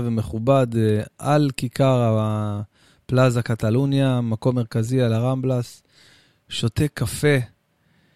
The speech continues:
קפה, נראה לי קפוצ'ינו, מה שלא הביאו לי שם, אני הייתי ב-, באקסטזה מטורפת, ונהנה מהשמש בסביבות שעה שמונה, תשע בבוקר, אני אוהב לקום מוקדם בחו"ל,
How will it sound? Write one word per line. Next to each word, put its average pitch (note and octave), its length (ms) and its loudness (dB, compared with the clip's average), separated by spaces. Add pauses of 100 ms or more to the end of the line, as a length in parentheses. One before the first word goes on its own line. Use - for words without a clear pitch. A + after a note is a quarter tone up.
(500)
קפה, C#3 540 -2 (2000)
נראה A2 260 -4
לי C3 80 -6
קפוצ'ינו, D3+ 640 -4
מה C3 140 0
שלא B2 460 -2
הביאו B2 260 0
לי C3 80 -2
שם, A#2+ 220 -2
אני A#2 220 0
הייתי A2+ 220 -2
ב-, A#2 160 0
באקסטזה A2+ 640 -2
מטורפת, A#2 720 -4
ונהנה A#2 920 -4
מהשמש C3+ 680 -2
בסביבות A#2 460 -4
שעה B2 320 -2
שמונה, C3 360 -4
תשע C3 280 -4
בבוקר, A#2+ 540 -2
אני A2+ 80 -4
אוהב A#2 100 -6
לקום A#2+ 220 -2
מוקדם A2+ 340 -2
בחו"ל, C3 380 -4